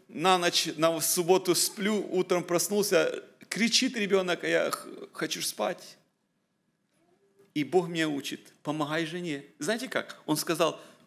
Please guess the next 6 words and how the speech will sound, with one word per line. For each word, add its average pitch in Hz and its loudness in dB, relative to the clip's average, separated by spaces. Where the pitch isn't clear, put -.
"Кто 185 -2
сделает 160 2
для 160 0
этого 165 2
маленького 165 0
ребенка 156 0